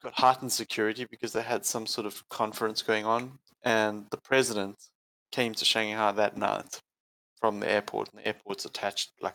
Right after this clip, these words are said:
basically to this, um, this, uh,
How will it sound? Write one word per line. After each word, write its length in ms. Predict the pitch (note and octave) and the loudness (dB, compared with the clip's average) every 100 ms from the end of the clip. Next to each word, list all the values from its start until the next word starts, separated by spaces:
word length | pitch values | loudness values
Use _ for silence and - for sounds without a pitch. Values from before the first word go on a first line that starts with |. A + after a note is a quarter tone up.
| _ | _
basically 420 | F#2+ - - _ _ F#2+ | -8 -8 -10 _ _ -12
to 60 | |
this, 360 | F#2 F2 - - _ _ _ - - _ _ - | -8 -2 -2 -4 _ _ _ -20 -20 _ _ -4
um, 500 | G2 F#2+ F#2 F2+ F2+ - _ _ _ _ _ _ _ _ _ _ _ - | 0 0 -2 -8 -14 -18 _ _ _ _ _ _ _ _ _ _ _ -6
this, 280 | F#2 - - | -4 -4 -4
uh, 340 | F#2+ F#2 | -6 -4